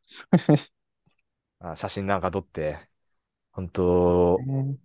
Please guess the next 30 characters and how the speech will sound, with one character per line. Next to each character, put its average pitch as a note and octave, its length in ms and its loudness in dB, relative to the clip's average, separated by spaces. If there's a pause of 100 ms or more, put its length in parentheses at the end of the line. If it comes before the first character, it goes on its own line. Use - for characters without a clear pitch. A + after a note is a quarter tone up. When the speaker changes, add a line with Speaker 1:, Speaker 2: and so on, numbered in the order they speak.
(160)
Speaker 2:
改 - 320 4
め G2 80 2
て E2+ 80 -4
北 F2+ 120 -6
海 F#2+ 260 4
道 E2 160 -2
の C#2 220 -14 (440)
ハ - 120 -10
ッ - 60 -20
カ B2 120 2
と A2+ 60 4
か F#2+ 100 0
も D#2 80 -6
い F2+ 80 0
い - 20 0
で D#2+ 60 -2
す - 100 -10
か - 60 -10
ら - 80 -18
ね。 - 80 -20
あ E2+ 120 0
の、 D2+ 60 -4
ハ - 100 -2
ッ - 60 -4
カ - 120 2
の D#2 120 -2
飴 D#2 140 -4
と D#2 80 -6
か - 140 -16
も - 80 -20